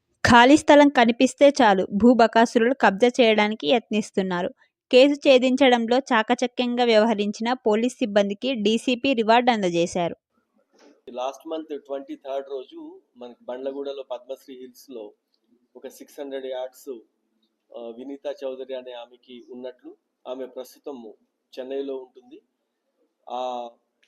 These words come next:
Speaker 2: ప్లాట్‌కి సంబంధించింది ఫోర్జరీ జరిగింది అనే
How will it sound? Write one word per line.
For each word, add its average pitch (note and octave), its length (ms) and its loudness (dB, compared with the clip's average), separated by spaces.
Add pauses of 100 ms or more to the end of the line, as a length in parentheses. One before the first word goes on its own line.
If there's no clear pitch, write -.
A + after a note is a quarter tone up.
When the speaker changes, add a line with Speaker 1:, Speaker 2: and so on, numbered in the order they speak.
(1160)
Speaker 2:
ప్లాట్‌కి D3 280 -10
సంబంధించింది C#3+ 600 -18
ఫోర్జరీ C3+ 600 -16 (180)
జరిగింది C3 440 -12
అనే B2 280 -18